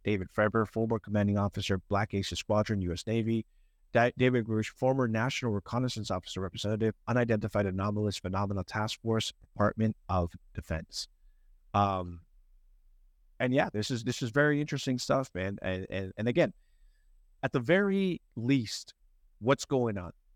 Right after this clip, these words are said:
Why is it so hush-hush? Why are we covering it up? I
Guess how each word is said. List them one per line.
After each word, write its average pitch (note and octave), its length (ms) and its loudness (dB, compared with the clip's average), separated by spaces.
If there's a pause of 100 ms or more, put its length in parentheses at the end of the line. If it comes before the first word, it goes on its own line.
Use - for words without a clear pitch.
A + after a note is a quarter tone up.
(100)
Why A#2+ 280 4
is C#3 280 0
it B2+ 140 -2
so A#2+ 240 0
hush-hush? A2+ 680 -2
Why A2+ 240 2
are B2+ 80 2
we B2 160 -2
covering A2+ 340 2
it G#2 100 0
up? F#2 200 0 (180)
I G2 120 -4